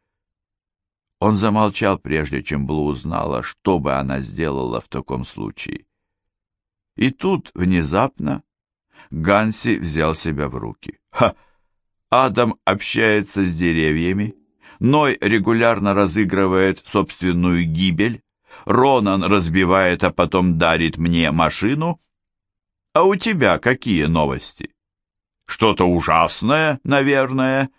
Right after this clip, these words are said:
"Ты меня знаешь", сказала Блу. "Я, как всегда, благоразумна". "Я тоже",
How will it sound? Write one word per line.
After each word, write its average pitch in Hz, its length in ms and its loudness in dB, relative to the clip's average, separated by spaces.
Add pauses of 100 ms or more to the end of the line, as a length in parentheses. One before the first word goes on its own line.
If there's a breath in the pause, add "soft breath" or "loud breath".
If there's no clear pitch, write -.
(1400)
"Ты 139 160 0
меня 135 340 0
знаешь", 71 640 -8 (540 soft breath)
сказала 76 540 0
Блу. 58 340 -8 (640)
"Я, 92 340 2
как 143 220 -4
всегда, 78 580 -4
благоразумна". 76 920 -4 (920)
"Я 85 420 0 (100)
тоже", 71 520 -2